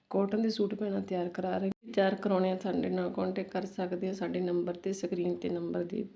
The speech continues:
ਚੱਲ ਰਹੇ ਜੀ ਸਾਡੇ। ਤੇ ਆਪਣੇ ਕੋਲੇ ਪਲੇਨ ਸੂਟ ਲੈਣੇ ਜੀ, ਬਹੁਤ ਘੱਟ ਪ੍ਰਾਈਸ ਦੇ ਵਿੱਚ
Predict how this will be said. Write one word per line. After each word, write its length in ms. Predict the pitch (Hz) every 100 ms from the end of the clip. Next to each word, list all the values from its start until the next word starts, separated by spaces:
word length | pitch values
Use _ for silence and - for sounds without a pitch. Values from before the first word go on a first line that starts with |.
| - - - - -
ਚੱਲ 220 | 180 175
ਰਹੇ 320 | 175 170 175
ਜੀ 220 | 185 185
ਸਾਡੇ। 280 | 185 185 196 196 - - - -
ਤੇ 120 | - 185
ਆਪਣੇ 260 | - 185
ਕੋਲੇ 180 | 180 185
ਪਲੇਨ 320 | 185 180 185
ਸੂਟ 260 | 185 190 185
ਲੈਣੇ 340 | 185 180 185
ਜੀ, 100 | 180
ਬਹੁਤ 460 | 180 175 185 202 208
ਘੱਟ 140 | 196
ਪ੍ਰਾਈਸ 240 | 196 175 175
ਦੇ 60 |
ਵਿੱਚ 180 | 175 -